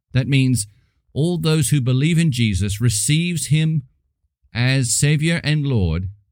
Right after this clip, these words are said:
and obeys his commandments, believes that God raised him from the dead,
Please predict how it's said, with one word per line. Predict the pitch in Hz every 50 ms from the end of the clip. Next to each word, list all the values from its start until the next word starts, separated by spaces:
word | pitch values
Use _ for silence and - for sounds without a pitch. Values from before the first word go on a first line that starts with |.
| _ _ _ _ - -
and | - 117 120
obeys | 120 107 104 127 139 156 156 120
his | 156 165 -
commandments, | - 165 160 156 135 117 110 101 95 95 104 - - -
believes | - 107 107 113 120 135 147 160 170 170 131
that | 117 156 127
God | 131 143 143 123 120
raised | 120 123 139 151 165 170 156 -
him | 156
from | - - 156 156
the | 156 147
dead, | - - 92 87 80 80